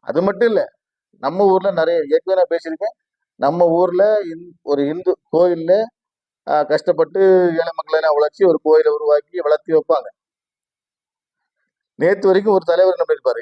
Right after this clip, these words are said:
இந்துக்களுக்கு எதிராக பேசியிருப்பாரு. அந்த தலைவரை கொண்டு நம்ம கோயில் திருவிழால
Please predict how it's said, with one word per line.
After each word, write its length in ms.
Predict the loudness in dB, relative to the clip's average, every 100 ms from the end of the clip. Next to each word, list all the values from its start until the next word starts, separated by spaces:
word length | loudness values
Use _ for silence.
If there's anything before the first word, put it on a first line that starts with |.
| -4
இந்துக்களுக்கு 400 | -2 0 2 4
எதிராக 180 | 4 2
பேசியிருப்பாரு. 420 | -2 -6 -6 -8 -8 _ _ _ _ _ _ _ _ _
அந்த 180 | -6 -4 -2
தலைவரை 300 | 0 0 0 0
கொண்டு 220 | -2 -2 -2 -2
நம்ம 140 | -4 -2
கோயில் 240 | 0 0
திருவிழால 380 | 0 0 2 2